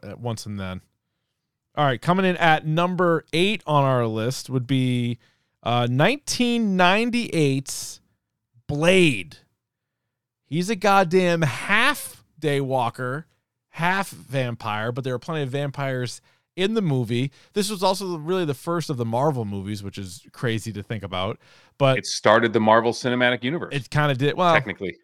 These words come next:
Speaker 1: not the M C U, but it started
Speaker 2: No, but it's, it wasn't there a deleted scene in which Morbius showed up?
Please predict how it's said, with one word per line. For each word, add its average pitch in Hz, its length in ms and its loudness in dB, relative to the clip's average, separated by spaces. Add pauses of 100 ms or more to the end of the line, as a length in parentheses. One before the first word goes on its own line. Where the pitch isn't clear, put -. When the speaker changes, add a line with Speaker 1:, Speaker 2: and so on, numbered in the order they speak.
Speaker 1:
not 180 140 -4
the 147 140 -6
M 131 160 -4
C - 180 -10
U, 90 300 -14
but 107 120 -10
it 104 80 -10
started 107 540 -4 (360)
Speaker 2:
No, 139 440 0
but 131 160 2
it's, 127 220 -2
it 131 320 -8
wasn't 143 400 0
there 135 260 2
a 135 60 -2
deleted 123 480 -2
scene 101 420 -4
in 107 160 -6
which 95 460 -8 (1400)
Morbius 131 420 2
showed 190 240 -4
up? 208 320 -8